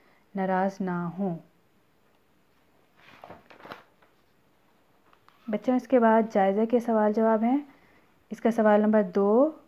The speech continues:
और सवाल नंबर चार करना है। सवाल नंबर दो है, माँ बाप का हक़ किस कदर है? हदीस की रोशनी में एक पैराग्राफ लिखें। इसका जवाब पेज नंबर वन हंड्रेड वन पे ये पूरा पैराग्राफ आ जाएगा।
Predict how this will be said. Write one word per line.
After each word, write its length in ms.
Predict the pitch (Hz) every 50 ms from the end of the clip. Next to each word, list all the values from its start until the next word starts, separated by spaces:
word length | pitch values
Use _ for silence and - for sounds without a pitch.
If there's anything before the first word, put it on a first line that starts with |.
| - -
और 60 | 208
सवाल 260 | - 220 208 196 190
नंबर 180 | 202 202 202 190
चार 360 | 196 - 220 190 190 208 214
करना 280 | - 247 240 233 233
है। 200 | 233 233 247 277 294 - - _ _ _ _ _ _ _ _ _ _ _ _ _ _ _ _ _ - _ _ _ -
सवाल 180 | 226 220 214 214
नंबर 200 | 214 220 220 214
दो 160 | 196 214 220
है, 200 | 233 247 254 254
माँ 200 | 240 233 214 208
बाप 260 | 202 208 208 220 220
का 100 | - 247
हक़ 280 | 226 214 220 226 233 226
किस 240 | - 233 226 226 -
कदर 640 | _ _ _ _ _ - 220 208 214 226 233 240
है? 140 | 247 254 240
हदीस 320 | 220 208 196 220 233 233
की 120 | - - 247
रोशनी 340 | 214 196 190 - - 220
में 180 | 214 220 220 220
एक 120 | 208 214 -
पैराग्राफ 580 | - 196 185 185 180 185 185 180 180 175 -
लिखें। 300 | 202 185 185 - - 180 175 _ _ _ _ _ _ _ _ _ _ _ _ _ - - - _ _ _ _ _ _ - - _ - - _ _ _ _ _ -
इसका 240 | 220 226 - 247
जवाब 420 | 220 214 208 208 202 208 220 214 -
पेज 240 | - 220 220 208 -
नंबर 340 | 220 214 208 208 214 240 269 - - _ _ _ _ _ _ _ _ _ _ _ _ _ _ _ _ _ -
वन 180 | 214 208 214 214
हंड्रेड 280 | 220 220 214 214 208
वन 260 | 202 196 202 202 214 226
पे 160 | 233 254 277 320 - - _ _ _ _ _ _ _ _ _ _ -
ये 60 | 214
पूरा 300 | 208 - - 220 220 220 214
पैराग्राफ 540 | 214 214 196 185 185 185 185 180 175 175 190
आ 60 | 180
जाएगा। 280 | 175 180 180 180 180